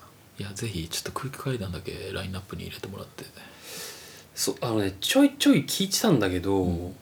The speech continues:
Speaker 1: なんかやっぱ比較しちゃうんだよね。その、他の番組、
Speaker 2: あー。
Speaker 1: 自分の好きな番組と。あとほら、
Speaker 2: まあ。
Speaker 1: 時間は有限ですから。
Speaker 2: 好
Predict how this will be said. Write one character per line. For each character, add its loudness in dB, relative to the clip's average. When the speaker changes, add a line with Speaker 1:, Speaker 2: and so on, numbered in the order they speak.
Speaker 1:
な 6
ん 6
か 6
や 4
っ -2
ぱ 2
比 2
較 4
し 8
ち 8
ゃ 10
う 8
ん 10
だ 8
よ 0
ね。 -6
そ -4
の、 -2
他 4
の 6
番 4
組、 2
Speaker 2:
あ -4
ー。 -8
Speaker 1:
自 0
分 8
の 6
好 4
き 6
な 6
番 0
組 0
と。 -6
あ 2
と 2
ほ -2
ら、 -4
Speaker 2:
ま -10
あ。 -18
Speaker 1:
時 -4
間 0
は 2
有 4
限 4
で 2
す -4
か -4
ら。 -8
Speaker 2:
好 -6